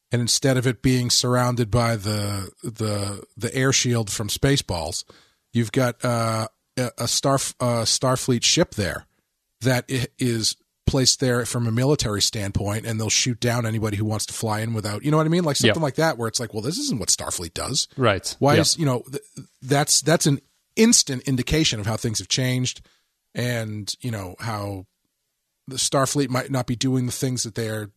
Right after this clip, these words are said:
Speaker 1: generally supposed to be, quote unquote, supposed to be doing.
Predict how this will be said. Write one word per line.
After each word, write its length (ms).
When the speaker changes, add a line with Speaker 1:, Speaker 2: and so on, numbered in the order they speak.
Speaker 1:
generally 720
supposed 440
to 60
be, 60
quote 180
unquote, 260
supposed 360
to 40
be 100
doing. 440